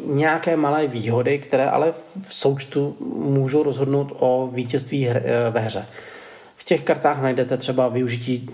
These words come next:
dvakrát nějaký destičky nebo získání nějaké suroviny, eh,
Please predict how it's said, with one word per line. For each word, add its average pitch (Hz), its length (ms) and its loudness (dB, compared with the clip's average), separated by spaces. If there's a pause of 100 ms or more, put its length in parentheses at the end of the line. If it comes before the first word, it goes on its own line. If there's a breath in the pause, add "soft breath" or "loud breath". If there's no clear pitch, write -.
dvakrát 131 500 2
nějaký 117 300 -2
destičky 113 840 -2 (380 loud breath)
nebo 123 180 2
získání 123 720 0
nějaké 117 340 0
suroviny, 113 920 0
eh, - 40 -4